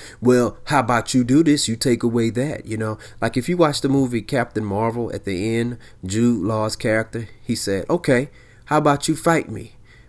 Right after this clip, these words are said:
But you, but fight me straight up. You can't use your powers. Don't use your powers. Be real." And in a lot of situations, people will fall in-,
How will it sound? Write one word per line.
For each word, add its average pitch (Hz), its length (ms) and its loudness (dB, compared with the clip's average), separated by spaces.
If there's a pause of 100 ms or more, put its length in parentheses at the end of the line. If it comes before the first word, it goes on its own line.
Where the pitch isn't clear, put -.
But 110 220 -2
you, 123 200 -4 (240)
but 117 280 -2 (220)
fight - 240 6
me 139 120 4
straight 147 360 6
up. - 280 -2 (100)
You 117 160 -2
can't 127 320 2
use 123 240 2
your 127 140 2
powers. 131 640 -2 (260)
Don't 117 240 4
use 123 240 2
your 120 140 -2
powers. - 640 -6 (260)
Be 127 200 4
real." 143 440 2 (1160)
And 131 180 4
in 131 60 6
a 131 120 4
lot 139 200 6
of 135 80 0
situations, 123 600 0
people 123 380 0
will 110 140 0
fall 120 340 2
in-, 107 160 -4